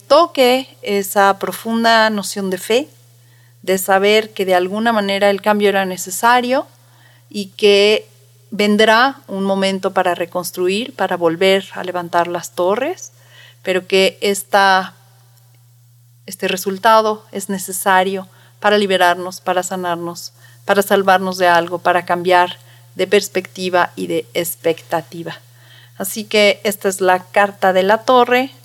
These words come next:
y, em, quiero leerte, eh, un fragmento breve de cómo se, un comentario de cómo se, se lee esta carta en el tarot de Osho.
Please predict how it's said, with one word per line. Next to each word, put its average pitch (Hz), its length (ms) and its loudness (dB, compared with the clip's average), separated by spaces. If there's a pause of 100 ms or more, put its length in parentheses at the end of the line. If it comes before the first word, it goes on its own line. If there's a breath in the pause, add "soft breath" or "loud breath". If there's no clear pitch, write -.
(380)
y, 226 540 -2
em, 170 600 -2 (160)
quiero 202 200 2
leerte, 220 600 2 (520 soft breath)
eh, 180 300 -8
un 208 440 -2 (180)
fragmento 208 720 0
breve 196 540 2
de 175 220 -4
cómo 220 380 2
se, 170 800 0 (400 soft breath)
un 208 100 -12
comentario 220 680 2
de 196 120 2
cómo 208 260 -2
se, 185 520 -2
se - 220 -2
lee 214 400 4 (120)
esta 208 280 -2
carta 208 640 0
en 208 300 -2
el 208 200 -2
tarot 208 340 0 (100)
de 180 200 0
Osho. 165 340 -4